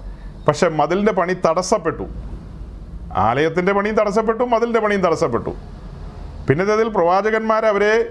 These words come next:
ഉത്സാഹിപ്പിച്ച് അവർ ആലയത്തിൻ്റെ പണിയിലേക്ക് കടന്നു വന്നു. ആലയത്തിൻ്റെ പണി ഏതാണ്ട് പൂർത്തീകരിച്ചു. പക്ഷെ മതിലിൻ്റെ പണി പെൻഡിങ് ആയിപ്പോയി, മതിലിൻ്റെ പണി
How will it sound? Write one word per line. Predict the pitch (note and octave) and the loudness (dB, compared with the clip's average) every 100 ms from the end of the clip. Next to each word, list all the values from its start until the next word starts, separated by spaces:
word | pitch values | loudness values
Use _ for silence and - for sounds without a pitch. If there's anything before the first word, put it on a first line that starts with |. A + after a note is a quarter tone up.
| - | 0
ഉത്സാഹിപ്പിച്ച് | D3 D3+ F#3 G3 F#3 G3 A3+ G#3+ | 2 4 2 2 -2 0 2 2
അവർ | G#3+ F3 F3+ E3 A#3+ - - - - - | 2 2 2 2 0 -10 -16 -18 -16 -4
ആലയത്തിൻ്റെ | B2 D#3 G3 G#3 A3 G3+ | 0 2 2 2 2 2
പണിയിലേക്ക് | F#3 G#3 G#3+ G3 | 2 2 2 2
കടന്നു | F3+ E3+ G3 | 2 2 0
വന്നു. | D#3 D3 A#3 - - - - - - | 0 -2 -4 -8 -16 -16 -16 -10 0
ആലയത്തിൻ്റെ | E3 G3 G3+ G3 F#3 | 2 2 2 0 0
പണി | F#3+ | 2
ഏതാണ്ട് | G3+ F#3+ G3 F#3+ | 2 2 0 0
പൂർത്തീകരിച്ചു. | G#3 F#3 G#3+ F#3+ D#3 C3 - - - - - - - - | 0 2 0 0 -2 -6 -8 -16 -16 -16 -16 -16 -14 0
പക്ഷെ | D#3+ G3+ | 2 2
മതിലിൻ്റെ | F#3 F3 A3+ A#3+ | 2 0 2 0
പണി | G3 F#3+ | 0 0
പെൻഡിങ് | D#3+ E3+ F#3+ F#3 | 0 0 2 0
ആയിപ്പോയി, | D3 G#2+ F2+ - - - | 0 -2 -6 -8 -12 -4
മതിലിൻ്റെ | B2+ C3+ D3+ D#3+ | 2 2 4 2
പണി | D3+ D3 | 2 2